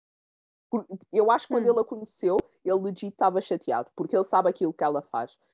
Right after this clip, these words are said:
Speaker 1: E ele claramente tem opiniões bastante fortes naquilo que é passing. Tipo, ele não quer
Speaker 2: Sim.
Speaker 1: que a mulher dele fale com a Claire.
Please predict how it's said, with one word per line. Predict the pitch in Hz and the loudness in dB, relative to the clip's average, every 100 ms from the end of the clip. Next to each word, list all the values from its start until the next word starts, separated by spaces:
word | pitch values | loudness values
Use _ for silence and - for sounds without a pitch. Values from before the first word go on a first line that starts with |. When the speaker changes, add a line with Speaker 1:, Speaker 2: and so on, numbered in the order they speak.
| - | -12
Speaker 1:
E | 160 | 0
ele | 160 156 | 2 2
claramente | 170 165 160 160 156 175 - | 2 4 4 0 -2 -6 -6
tem | 165 | 0
opiniões | 160 160 - 160 151 156 165 - | 0 0 -2 -2 0 0 -2 -2
bastante | 151 - 156 165 | -4 -2 -4 -4
fortes | - - 143 156 - _ - _ _ _ _ _ _ _ | -8 -2 0 0 -4 _ -20 _ _ _ _ _ _ _
naquilo | 151 156 156 - 160 170 _ | -4 -2 -2 0 0 0 _
que | - 156 | -2 0
é | 143 147 - | 0 -4 -6
passing. | 127 - - 127 147 _ _ _ _ _ _ _ _ _ _ _ _ _ _ - | -6 -6 -10 -12 -12 _ _ _ _ _ _ _ _ _ _ _ _ _ _ -6
Tipo, | 160 - | -6 2
ele | 156 | 4
não | 156 156 | 6 2
quer | 160 - 160 | 4 2 2
Speaker 2:
Sim. | |
Speaker 1:
que | - | 0
a | |
mulher | 165 165 160 | -2 -2 -2
dele | 160 160 | 0 0
fale | - 156 | 2 0
com | - | 0
a | 165 | -8
Claire. | - 131 131 | -4 -4 -4